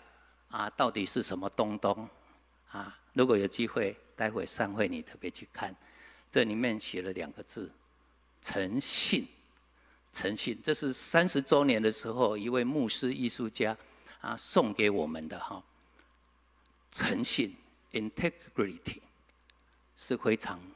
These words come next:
重要的哈。那我们作为一个正道的神学生，或是我们的师生，我们称为正道人，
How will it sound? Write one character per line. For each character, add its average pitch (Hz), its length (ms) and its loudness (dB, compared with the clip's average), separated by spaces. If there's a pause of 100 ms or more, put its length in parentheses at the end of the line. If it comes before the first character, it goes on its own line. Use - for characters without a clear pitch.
(340)
重 90 260 -6
要 92 220 -6
的 - 80 -20
哈。 - 340 -18 (440)
那 208 120 6
我 202 60 4
们 180 240 6
作 214 220 4
为 170 120 4
一 190 120 2
个 170 160 4 (180)
正 214 280 4
道 185 140 6
的 156 120 4
神 160 240 4
学 156 180 4
生， 160 380 2
或 160 120 2
是 160 140 0
我 123 80 6
们 110 140 2
的 123 100 4
师 - 340 -4
生， 165 280 4
我 131 100 0
们 113 140 -2
称 156 200 -2
为 120 160 4 (100)
正 139 320 4
道 113 280 4
人， 87 420 -4